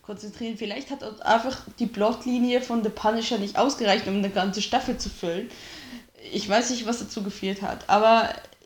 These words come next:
es ist einfach, jedenfalls ist, ist diese, diese Sache mit der Hand überhaupt nicht zufriedenstellend. Ähm, was mich auch so tierisch genervt hat, und ich mache jetzt einfach <laughs> mal weiter mit dem Negativen,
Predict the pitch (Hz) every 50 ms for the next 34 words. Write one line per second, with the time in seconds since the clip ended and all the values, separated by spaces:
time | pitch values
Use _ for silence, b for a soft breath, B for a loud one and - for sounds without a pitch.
0 | - - _ _ _ _ - 220 208 247 247 233 220 233 233 233 226 233 240 254
1 | 240 240 247 240 240 240 226 - - - - 214 - - - 226 226 226 226 214
2 | 208 208 226 220 226 226 226 233 226 240 226 214 214 - 220 214 208 196 202 202
3 | 202 190 202 208 190 175 - 185 180 - - - - 151 156 180 175 - - -
4 | - - - - - - B B B B B B B B B B B _ - 202
5 | 196 202 196 190 202 226 226 214 220 240 233 233 - - 208 - - 277 277 302
6 | - - 254 233 214 226 254 262 - 302 302 330 330 - - 202 214 208 214 202
7 | 202 196 208 208 - 220 - - 214 214 - - 226 214 - - 311 302 - 320
8 | 320 262 240 226 202 247 240 277 233 254 247 254 240 240 262 339 381 349 - -
9 | - 233 214 214 240 269 311 -